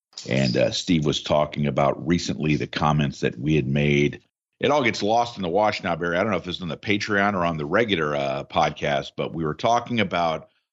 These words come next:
uh, no, it was on the Patreon, because we were talking about the, uh, the woman,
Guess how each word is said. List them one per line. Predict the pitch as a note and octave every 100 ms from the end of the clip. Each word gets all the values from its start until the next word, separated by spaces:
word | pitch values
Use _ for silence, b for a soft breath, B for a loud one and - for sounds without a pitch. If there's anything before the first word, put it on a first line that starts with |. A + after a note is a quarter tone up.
| _
uh, | - A2+
no, | E3+ A#3+
it |
was | A3
on | F#3
the | D#3
Patreon, | D#3+ D3 G#2+ C#2+
because | E2 A2 F2+
we | G2
were | F#2
talking | - A2 A2 G2+
about | F2 E2+ E2+ -
the, | E2+ D#2
uh, | D#2
the | D#2
woman, | E2+ G2+ G2+ F#2+ F#2+